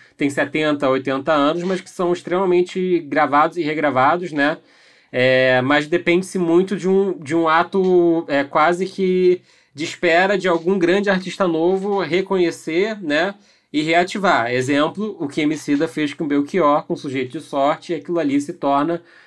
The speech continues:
um hit em que as pessoas não conseguem esquecer, é, daquela música mais e reativou o Belchior pra uma geração que já vinha trabalhando com o Belchior, com hype, mas é um hype que é muito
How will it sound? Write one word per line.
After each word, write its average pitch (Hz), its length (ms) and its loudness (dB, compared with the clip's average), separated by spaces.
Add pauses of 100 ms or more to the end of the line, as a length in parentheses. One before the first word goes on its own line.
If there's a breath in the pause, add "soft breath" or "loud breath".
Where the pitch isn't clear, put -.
(160 soft breath)
um 151 120 -2
hit 143 420 2
em 175 40 -4
que 175 80 0
as 170 80 -2
pessoas 156 500 -2
não 160 160 2
conseguem 180 480 0
esquecer, 190 600 -2 (420 soft breath)
é, 131 220 2
daquela 143 400 2
música 139 380 0
mais 156 400 0
e 175 80 0
reativou 151 880 0
o 139 140 -4
Belchior 143 720 2 (440 soft breath)
pra 135 120 -2
uma 147 180 2
geração 156 440 0
que 175 100 -4
já 180 160 2
vinha 202 420 0 (160)
trabalhando 175 760 2
com 185 140 -2
o 165 40 -2
Belchior, 165 520 2
com 180 140 2
hype, 156 420 0
mas 175 180 -2
é 170 80 -2
um 175 60 -2
hype 160 440 -2
que 170 140 -4
é 160 40 0
muito 170 520 -2